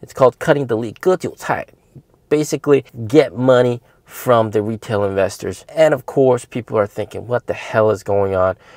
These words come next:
Why is even, why is this company even listed?" The impact that company has on investor sentiment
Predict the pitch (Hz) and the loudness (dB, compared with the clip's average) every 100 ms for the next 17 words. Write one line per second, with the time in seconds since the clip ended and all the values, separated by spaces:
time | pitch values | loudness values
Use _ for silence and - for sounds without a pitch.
0 | - - 110 127 139 131 113 110 113 104 | -20 -6 2 4 4 2 0 -4 -6 -8
1 | - - - 120 117 123 135 165 127 131 | -10 -18 -20 -20 -6 0 2 2 0 -10
2 | - 135 123 123 113 110 110 135 165 175 | -6 -6 -6 -6 -6 -4 -4 -4 -2 -4
3 | - - - - 156 214 - - 120 104 | -6 -18 -18 -4 -2 0 -4 -6 -6 -8
4 | _ 127 104 - 139 117 107 104 160 214 | _ -2 -2 -4 -6 -4 -6 -6 -2 0
5 | 139 123 113 113 110 104 101 117 123 - | 0 -4 0 2 2 0 0 0 0 -10
6 | 101 - 143 - 92 82 | -8 -4 -4 -6 -10 -10